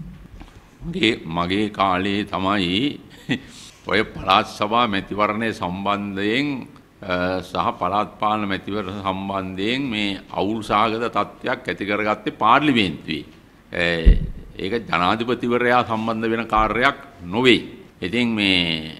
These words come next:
මං හිතන්නේ ඔබට මතක ඇති අලුත් ව්‍යවස්ථාවක් ස-, සම්පාදනය කිරීම පිළිබඳවත්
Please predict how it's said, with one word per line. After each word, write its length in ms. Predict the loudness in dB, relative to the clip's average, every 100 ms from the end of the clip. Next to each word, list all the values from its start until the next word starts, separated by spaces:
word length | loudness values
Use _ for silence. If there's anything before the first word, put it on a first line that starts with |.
| -20 -16
මං 240 | -6 -4
හිතන්නේ 300 | -2 -2 -2
ඔබට 180 | -2 -2
මතක 280 | -2 -2 -2
ඇති 240 | -2 -4
අලුත් 240 | -4 -6 -4
ව්‍යවස්ථාවක් 680 | -2 -2 0 2 2 0 -8
ස-, 180 | -20 -20 -20 -14 -8 -6 -4 -6 -8
සම්පාදනය 760 | -4 -2 0 2 2 2 -2 -2
කිරීම 340 | -4 -2 -2
පිළිබඳවත් 600 | -4 -4 -2 0 4 2